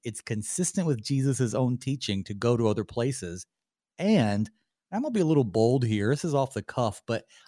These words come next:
I'm wondering if sometimes the persecution we encounter, God allows that persecution to force our hand to go to the next place.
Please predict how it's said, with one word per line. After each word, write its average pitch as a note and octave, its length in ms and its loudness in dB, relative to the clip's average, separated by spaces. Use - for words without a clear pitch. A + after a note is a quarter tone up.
I'm F#3+ 200 -2
wondering B3 540 -2
if B2+ 200 -2
sometimes G#2+ 1000 -4
the A#2+ 60 -12
persecution D3 760 -2
we A#2 140 0
encounter, G#2+ 600 0
God B2 340 -2
allows B2+ 640 0
that C#3 180 -2
persecution G#2 760 -8
to B2+ 120 0
force F#3 340 6
our F3+ 200 6
hand D3 420 4
to F#3 140 2
go D3+ 480 2
to F#3+ 140 -2
the C3+ 120 -2
next G#2 280 -6
place. - 480 -18